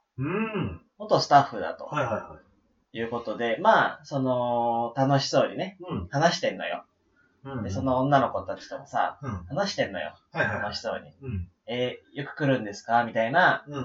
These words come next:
Speaker 1: ん。
Speaker 2: ことを話しててさ、あー、羨ましいなと思って。
Speaker 1: 確かにね。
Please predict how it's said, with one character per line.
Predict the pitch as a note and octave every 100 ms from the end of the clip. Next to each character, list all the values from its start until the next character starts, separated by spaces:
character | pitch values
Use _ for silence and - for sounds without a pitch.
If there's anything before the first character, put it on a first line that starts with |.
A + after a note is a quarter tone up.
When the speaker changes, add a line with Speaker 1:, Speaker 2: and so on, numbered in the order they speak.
| B2+
Speaker 1:
ん。 | G#2+ F#2 F#2 -
Speaker 2:
こ | -
と | G#2+
を |
話 | G#2+ A#2 A2+
し |
て | -
て | -
さ、 | G2+ F#2+ G#2+
あ | G2+
ー、 |
羨 | A2 C#3
ま | D#3+
し | D3+
い | E3+
な | A2
と | F#2
思 | F2+
っ | -
て。 | - - _ _
Speaker 1:
確 | C3 -
か | G#2
に | C#3+
ね。 | F#3 -